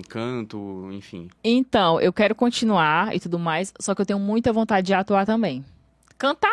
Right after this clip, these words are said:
Speaker 2: não, cantar misericórdia, desisto disso aí.
Speaker 1: <laughs>
Speaker 2: Mas, é, atuar sim, tenho muita vontade de fazer série, websérie, filme, não sei. Eu vou, eu me jogo de cabeça.
Speaker 1: Legal, você já fez, ah,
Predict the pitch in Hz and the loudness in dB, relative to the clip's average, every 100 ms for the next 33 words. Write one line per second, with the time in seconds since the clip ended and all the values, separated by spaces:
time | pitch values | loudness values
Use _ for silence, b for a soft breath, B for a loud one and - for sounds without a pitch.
0 | 453 160 - 202 226 294 247 240 381 - | 0 -2 -2 -2 0 0 2 2 0 -4
1 | 160 160 156 202 294 214 247 170 135 254 | -8 -6 -2 0 0 0 0 0 0 -2
2 | 156 147 - 180 185 180 - 175 175 170 | -2 -8 -2 0 0 -2 -2 0 2 2
3 | 175 175 202 185 175 - 185 151 170 170 | 0 -2 2 2 2 -2 -6 -2 0 0
4 | 185 196 190 160 160 - 151 147 - 160 | 0 0 0 -2 -4 -8 -12 -12 -10 -4
5 | 165 165 151 151 151 147 139 - - 156 | 0 0 -2 -4 -8 -8 -8 -12 -6 -2
6 | 156 156 147 147 139 - 165 160 165 165 | 0 0 -2 -4 -8 -6 0 2 2 -2
7 | - - 147 127 - _ - 175 233 233 | -2 0 0 -2 -8 _ -4 -4 0 0
8 | 156 175 202 185 160 - 185 165 131 - | 0 -4 -2 -2 -2 -4 -4 -4 -8 -12
9 | 143 _ _ - 107 104 101 110 117 127 | -18 _ _ -16 -10 -10 -8 -4 -4 -2
10 | 117 98 87 101 95 95 | -4 -6 -8 -8 -8 -10